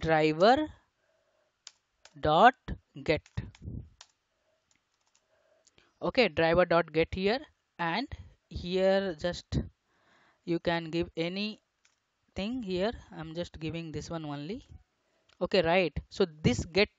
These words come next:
method here you can give the any U R L. So what is the use of this? It will launch this. Okay, this U R L will launch. This is the operation, right? Get operation or get method.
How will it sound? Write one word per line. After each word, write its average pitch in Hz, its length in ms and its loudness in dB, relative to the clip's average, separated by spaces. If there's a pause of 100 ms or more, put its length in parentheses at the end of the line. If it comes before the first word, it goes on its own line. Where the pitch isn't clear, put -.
(160)
method 165 540 0 (200)
here 208 380 2 (100)
you 175 160 -4
can 196 420 -2 (920)
give 190 240 2
the 175 200 2
any 196 320 0
U 190 200 4
R 165 160 6
L. 208 180 2
So 196 140 -2
what 170 220 4
is 190 80 0
the 175 120 4
use 170 280 -2
of 170 160 4
this? 202 200 0
It - 180 -8
will 180 120 -2
launch 160 540 -2
this. - 600 -4
Okay, 180 300 -2
this 147 300 -8
U 156 280 -2
R 160 140 0
L 175 120 -2
will 196 240 -4
launch. 139 460 -6 (400)
This - 200 2
is 220 140 0
the 220 340 2 (1000)
operation, 151 600 4
right? 143 240 0 (160)
Get 180 240 8
operation 135 640 4 (460)
or 196 180 12
get 185 280 8
method. 139 320 2